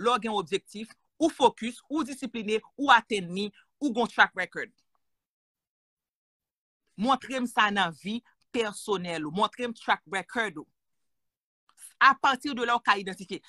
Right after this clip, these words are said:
kisa k pase. Anpil fwa yo manipile nou pou mwen, pou jisteman pou gen pèsonèl. Se, se, se vrèman lemond alanvè en.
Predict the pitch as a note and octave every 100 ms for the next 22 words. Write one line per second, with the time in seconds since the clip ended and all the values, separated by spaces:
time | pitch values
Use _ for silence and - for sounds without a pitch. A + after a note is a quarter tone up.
0 | - D#4 F#4 F4 A#3+ A3+ A3+ A3+ G#3+ A3
1 | G#3 G#3+ B3 D#4 _ _ _ _ _ _
2 | _ _ _ _ _ _ _ _ _ _
3 | _ - - - _ _ _ _ _ E3+
4 | G#3 G#3+ A3+ A3 A3+ F#3+ F#3 A3 D#4+ -
5 | _ _ _ _ _ _ _ - - _
6 | _ C4 A3+ - B3+ G#3+ F3 G#3+ - G3
7 | G3 G3 F3 F#3+ F3 D#3+ - D#3 C#3 -
8 | - _ _ _ _ _ _ _ _ _
9 | _ _ _ _ - - - E4 A#3 F#4
10 | A#3 D#4+ A3+ E4+ D4+ A#3 G#3+ G3 E3+ D#3
11 | D#3+ G#3 B3+ E3+ B3+